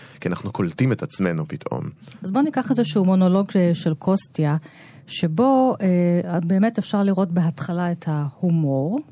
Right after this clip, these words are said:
Speaker 2: שגם נותן איזשהו זרקור על מערכת היחסים הסבוכה עם אמא שלו, ומכאן אנחנו יוצאים למשהו שהוא בעצם כמעט פילוסופי, על מה זה תיאטרון.
Speaker 1: הוא, אה, מורט עלי כותרת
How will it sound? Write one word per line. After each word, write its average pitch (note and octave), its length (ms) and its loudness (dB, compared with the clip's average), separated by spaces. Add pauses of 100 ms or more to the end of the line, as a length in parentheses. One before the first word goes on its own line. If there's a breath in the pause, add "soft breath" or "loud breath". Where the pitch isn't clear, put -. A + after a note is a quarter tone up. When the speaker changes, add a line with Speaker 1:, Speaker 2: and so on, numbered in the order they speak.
(520)
Speaker 2:
שגם D#3 920 -4 (260)
נותן E3+ 320 -2
איזשהו D#3 520 0
זרקור E3+ 440 0
על E3 80 2
מערכת D3+ 400 0
היחסים D3+ 380 -4
הסבוכה D#3 400 -6
עם D3 180 -2
אמא D3+ 200 -4
שלו, B3+ 380 0 (720 loud breath)
ומכאן F#3+ 840 0
אנחנו E3+ 340 0
יוצאים G3+ 360 2
למשהו D#3 420 -2
שהוא E3 220 -6
בעצם E3 640 -2 (100)
כמעט D#3+ 240 -4
פילוסופי, D#3+ 600 -4
על D3+ 80 0
מה D3+ 120 0
זה D3 140 -6
תיאטרון. C3+ 500 -6 (720)
Speaker 1:
הוא, G#2 240 4
אה, F#2 220 2
מורט F#2+ 440 2
עלי F#2 180 2
כותרת F2 540 -2